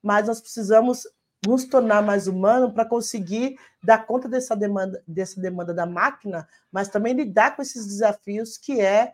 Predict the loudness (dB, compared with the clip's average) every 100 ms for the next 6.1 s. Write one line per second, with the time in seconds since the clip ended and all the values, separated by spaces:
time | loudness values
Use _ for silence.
0 | _ _ _ 2 6 8 6 4 -2 -2
1 | -4 -4 -4 -4 -4 -4 -6 _ _ _
2 | _ _ _ -6 -4 2 0 0 -10 _
3 | _ -6 -6 -6 -8 -8 -6 -4 -6 -8
4 | -4 -2 -4 -8 -8 -8 -6 -6 -6 -10
5 | -8 -8 -8 -10 -8 -8 -6 -4 -4 -8